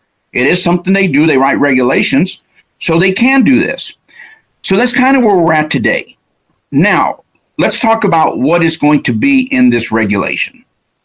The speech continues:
Uh, there's a lot of consultants like myself that interact with attorneys at A T F, and so a lot of, some of this information has come out. What is posted on the website is an advance notice of proposed rulemaking.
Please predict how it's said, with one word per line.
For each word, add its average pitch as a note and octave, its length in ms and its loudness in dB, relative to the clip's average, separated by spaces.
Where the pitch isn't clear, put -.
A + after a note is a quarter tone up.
Uh, A#2+ 380 0
there's D#3 200 2
a F3 40 2
lot F#3 200 2
of G3 60 -4
consultants D#3+ 560 0
like C3+ 160 -2
myself A#2+ 540 0
that B2+ 160 0
interact C3 600 0
with A#2 180 -2
attorneys B2 680 0
at B2+ 120 -2
A A#2+ 140 0
T A#2+ 240 -2
F, A#2+ 320 0
and G#2 220 -2
so D3 180 -2
a - 20 2
lot D3+ 260 2
of, E3 180 -4
some F3 220 0
of E3+ 60 0
this E3+ 160 0
information D#3 560 0
has A2 180 0
come B2+ 200 0
out. B2+ 320 -2
What D3+ 180 0
is D#3 140 -2
posted G#3+ 840 0
on D3+ 200 2
the D3+ 80 0
website B2+ 800 -2
is C#3 220 0
an C3+ 80 4
advance C#3 720 -2
notice C3+ 640 2
of A#2+ 180 -2
proposed A#2+ 560 -2
rulemaking. G#2+ 640 0